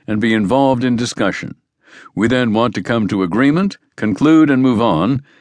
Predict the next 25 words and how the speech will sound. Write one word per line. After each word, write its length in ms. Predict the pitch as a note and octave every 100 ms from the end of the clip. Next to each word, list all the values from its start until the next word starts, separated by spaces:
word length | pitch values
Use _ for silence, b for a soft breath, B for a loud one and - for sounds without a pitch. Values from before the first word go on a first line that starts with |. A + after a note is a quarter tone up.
| b
and 200 | F2 G2
act 320 | B2 B2+ C3
with 260 | G#2+ A2 F2+
discipline. 640 | F2+ A#2 - - - - _ _ b b b -
And 180 | F#2+ F#2
getting 280 | D3+ A3+
to 100 | F#3
the 100 | C3+
right 260 | B2+ A#2+ G2
balance 540 | F2+ D#3 C#3 F2+ B2
there 340 | - F#2+ E2 -
is 380 | G#2+ G2+ F2 A#2
hard 300 | B2 G#2 G#2
work. 440 | G3 E3 - - _ _ _ _ _ _ _ _ -
Without 380 | G#2 C3+ F#3+
providing 440 | F3 D#3 D3+ C#3+ C#3
the 140 | A#2+
opportunity 720 | B2 A#2 A2 C#3 C3+ G#2 G#2+
for 160 | C3+ G2
people 320 | - B2+ A#2
to 160 | G2+ F#2+
offer 320 | G#2+ A#2+ G#2+
their 160 | G2+ F#2+
creative 480 | - F#2+ F#2 F2
input, 480 | G#2 E3+ C#3+ D3 C3